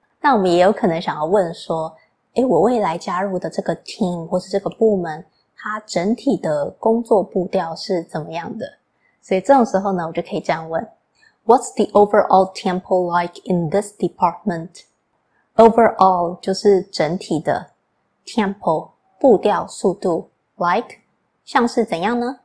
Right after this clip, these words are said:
In this department，在这个部门。所以“What's the overall tempo like in this department?”就是说，在这个部门或在这个团队里面的工作步调大概是像怎么样呢？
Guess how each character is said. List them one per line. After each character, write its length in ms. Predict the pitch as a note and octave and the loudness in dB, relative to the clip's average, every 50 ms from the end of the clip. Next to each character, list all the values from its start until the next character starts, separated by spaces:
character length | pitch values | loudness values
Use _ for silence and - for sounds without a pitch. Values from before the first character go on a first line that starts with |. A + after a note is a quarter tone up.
| _ _ _ _ _ _ _ _ _ _ | _ _ _ _ _ _ _ _ _ _
In 260 | - G#3 G3 G3 F#3+ F#3 | 2 2 4 4 2 2
this 200 | G#3 A3 A3 - | 2 0 -2 -2
department， 720 | - G3+ F#3 - - F#3+ F3 F3 - - - E3+ E3 F3+ - - - _ _ _ _ _ _ _ _ _ _ - | -6 -8 -6 -2 0 0 0 0 -2 -6 -8 -8 -8 -10 -14 -20 -20 _ _ _ _ _ _ _ _ _ _ 0
在 240 | - B3+ G#3 F3+ | 0 0 0 0
这 180 | - - - - | -4 -4 -4 -2
个 100 | - F#3 | 0 0
部 180 | F#3 - F#3+ F3+ | 0 0 0 -2
门。 300 | E3+ D#3+ D3+ F3 F3 - _ _ _ _ _ _ _ _ | -2 -2 -4 -6 -8 -10 _ _ _ _ _ _ _ _
所 180 | - - G#3 | -4 -2 0
以 20 | F#3 | 0
“What's 360 | E3+ E3+ F#3+ A3+ A3+ - - | 2 2 0 0 0 -2 -4
the 100 | - G3 - - - | -4 -2 2 4 4
overall 480 | F#3+ F#3+ - F#3+ - F#3+ F#3+ F#3 F#3 | 4 4 2 0 2 2 2 2 0
tempo 580 | - - - F#3+ F#3+ F#3+ - - F3+ F3+ F3+ F3 F3 F3 | -2 -6 -4 -4 -4 -2 0 0 0 2 0 -2 -4 -6
like 140 | E3+ E3+ - - - | -6 -8 -12 -10 -6
in 220 | - F#3 E3+ E3 | -4 -2 -2 -2
this 200 | D3 G3 G3+ G3+ | -2 -2 -2 -2
department?” 720 | - - F3+ - - F#3 F3+ F3+ - - F3+ F3 E3 E3+ E3+ | -2 -4 -2 2 2 2 2 2 0 -4 -6 -6 -6 -10 -6
就 120 | - F#3 | -4 -2
是 100 | F#3 F3+ | -2 -2
说， 400 | F3+ - - F#3 E3+ E3+ E3+ F3 _ _ _ _ _ _ _ _ _ | -4 -4 -4 -4 -4 -4 -6 -10 _ _ _ _ _ _ _ _ _
在 180 | - - F#4 D4+ | -2 0 0 0
这 140 | D4 - C4+ | 0 -2 -2
个 80 | - | -4
部 180 | A#3+ - C4+ B3 | -2 0 2 2
门 240 | A3+ G#3 F#3+ F#3+ F#3+ | 2 2 0 -2 -4
或 100 | - G3+ | -6 -4
在 160 | - A3 G3+ | -4 -4 -4
这 120 | A3 - | -4 -4
个 80 | - G3+ | -4 -4
团 340 | F#3 - - - D#3 D#3 D#3+ | -4 -4 -4 -6 -6 -6 -6
队 400 | - - A3 G#3 F#3+ F#3 - _ _ _ _ _ | -4 -2 0 0 0 -2 -4 _ _ _ _ _
里 180 | - F3 E3 | -6 -6 -4
面 140 | E3+ F#3 A3 | -2 -2 -2
的 80 | A3 G3+ | 0 0
工 180 | - A3+ A#3 | 0 0 0
作 160 | B3 - C4 A#3 | 0 0 -4 -4
步 160 | A#3+ - G#3+ | -2 -2 -2
调 280 | G3 - G#3 F#3+ F3+ F3+ | -2 -2 -2 -2 -4 -4
大 160 | - - G#3+ | -6 -10 -10
概 200 | - - G3 F#3+ | -8 -6 -8 -8
是 300 | - - - G3 F#3 F3+ | -6 -4 -2 -2 -2 -2
像 320 | F#3 - B3+ G#3+ F3+ F3 F#3+ | -2 -2 -2 -2 -2 -4 -8
怎 120 | - - D#3 | -10 -10 -8
么 80 | D#3 | -6
样 200 | F3 G3 G#3 G#3 | -6 -6 -6 -6
呢？ 180 | F#3 F3+ G3 | -8 -8 -10